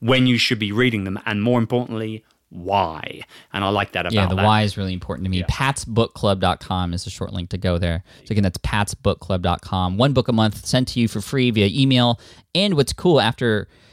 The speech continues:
Speaker 2: having grown the book club list to, I think, fifteen thousand now, fifteen thousand people
Speaker 1: It's a
Speaker 2: waiting
Speaker 1: lot
Speaker 2: for
Speaker 1: of
Speaker 2: books.
Speaker 1: people.
Speaker 2: That's awesome. I feel like I have major responsibility there, too.
Speaker 1: Yes.
Speaker 2: But other people know there's fifteen thousand.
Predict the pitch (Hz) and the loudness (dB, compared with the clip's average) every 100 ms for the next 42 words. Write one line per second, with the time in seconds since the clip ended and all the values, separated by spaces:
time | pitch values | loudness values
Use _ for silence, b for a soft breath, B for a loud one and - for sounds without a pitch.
0 | b - 120 117 107 113 117 110 104 92 | b -2 2 4 4 4 6 6 4 4
1 | 107 - 107 98 101 - - 98 92 90 | 0 0 0 2 0 0 -2 0 2 0
2 | 95 - 107 - 101 90 92 107 98 87 | -2 -2 -4 -2 -2 0 0 0 0 -2
3 | 87 85 - b b - 175 175 170 143 | -2 -4 -10 b b -2 0 2 0 0
4 | 135 127 113 117 98 98 262 202 104 226 | -2 0 0 2 4 6 6 6 4 2
5 | - - 165 165 151 165 101 90 90 - | 0 0 0 2 2 0 -4 -8 -8 -6
6 | 113 151 131 131 127 113 117 117 107 - | 0 2 4 4 4 4 2 2 -2 0
7 | 110 98 143 107 95 87 85 165 98 85 | 0 2 0 2 0 -2 -2 -4 -4 -4
8 | - 139 123 - - 117 170 208 143 113 | -2 -2 0 -2 2 2 2 0 -2 0
9 | 110 101 92 - 98 95 95 92 87 95 | 2 2 0 -2 -2 -2 0 0 0 -2
10 | 90 87 | -4 -6